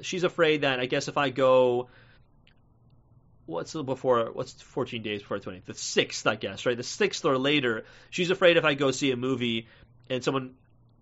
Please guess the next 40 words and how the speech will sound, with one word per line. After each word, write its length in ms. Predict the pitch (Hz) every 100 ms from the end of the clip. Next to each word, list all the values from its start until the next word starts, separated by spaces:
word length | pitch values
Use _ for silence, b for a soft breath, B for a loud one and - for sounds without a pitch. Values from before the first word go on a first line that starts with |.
| _ _ 143
that 160 | 135
I 260 | 135 151 143
go 80 | 135
see 200 | 135 131
it 60 |
with, 300 | 139 143 131
whatever, 480 | 127 139 139 139 135
contact 440 | 135 135 135 131
tracing, 280 | 135 127 127
got 140 | 123 117
a 40 |
quarantine, 400 | 160 147 135 120
I'll 160 | 120 123
be 120 | 123
quarantined 440 | - 147 139 139
for 60 | 135
the 120 | 113
wedding. 500 | 113 135 127 98 123 B B B
Which, 180 | 294 302
you 60 | 302
know 100 | 254
what, 260 | 214 - - b b
is 220 | 156 160 156
a 100 | 131
valid 440 | 139 143 151 151
excuse 460 | 139 - 131 127 127
'cause 240 | 143 117
we 100 | 131
have 100 | 127
put 160 | 135 120
so 400 | - - 143 143
much 200 | 143 -
time 200 | 135 120
and 80 |
effort 220 | 117 113 113
into 140 | 104
planning 360 | - 127 123 110
this 200 | 104 113
wedding. 380 | 107 104 107 -
Uh, 280 | 113 -